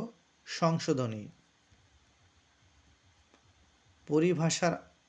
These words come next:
আক্ষরিক অর্থ হচ্ছে বিশেষ ভাষা। সঠিক শব্দের বিপরীত শব্দ হচ্ছে ব্যাঠিক।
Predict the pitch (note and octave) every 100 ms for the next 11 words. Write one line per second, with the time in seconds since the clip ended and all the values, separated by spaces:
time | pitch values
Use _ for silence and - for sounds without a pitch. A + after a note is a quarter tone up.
0 | _ - D#3+ - - F3 F3 - D#3 C#3+
1 | - D3 C#3+ - D#3+ D#3 D3+ - _ _
2 | D#3+ B2+ D#3+ D#3+ - D#3 C#3+ - B2 -
3 | D3+ E3 - _ _ _ _ _ _ _
4 | - - _ _ _ _ _ _ - -
5 | E3 E3 F3+ F3 - E3 D3 C#3+ D3+ D3
6 | C3+ C#3+ D#3 D#3 - - C#3 C3+ C#3+ C#3
7 | C#3 - C#3+ C#3+ - _ _ _ D#3+ B2+
8 | B2+ - B2 -